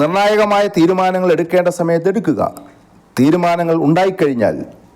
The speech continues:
അവ ഉടൻ തന്നെ നടപ്പിലാക്കുക. അതിന് വിഘാതം നിൽക്കുന്ന വ്യക്തികളെ പുറത്താക്കുക, അല്ലെങ്കിൽ ഇതുപോലെയുള്ള നടപടികൾ അവർ സ്വീകരിക്കുന്നതിൽ നിന്ന് ആജീവനാന്തം അവർക്ക് വിലക്കേർപ്പെടുത്തുക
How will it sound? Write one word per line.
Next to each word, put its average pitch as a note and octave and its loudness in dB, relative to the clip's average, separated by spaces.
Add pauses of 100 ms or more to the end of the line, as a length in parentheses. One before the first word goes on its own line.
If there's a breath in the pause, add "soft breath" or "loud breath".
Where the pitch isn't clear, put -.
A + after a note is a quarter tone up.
അവ A#2+ 4 (100)
ഉടൻ F#3 0
തന്നെ E3+ -2
നടപ്പിലാക്കുക. C#3 -2 (800 loud breath)
അതിന് C#3+ 0
വിഘാതം F3 0
നിൽക്കുന്ന F3 0
വ്യക്തികളെ D#3+ 0
പുറത്താക്കുക, C#3+ -2 (400)
അല്ലെങ്കിൽ A#2+ 0 (720 loud breath)
ഇതുപോലെയുള്ള F3+ 2
നടപടികൾ D#3 0 (400)
അവർ C#3+ 0 (100)
സ്വീകരിക്കുന്നതിൽ C#3+ 0
നിന്ന് B2+ 2 (840 loud breath)
ആജീവനാന്തം D#3+ 0 (540)
അവർക്ക് B2 -2
വിലക്കേർപ്പെടുത്തുക B2+ 0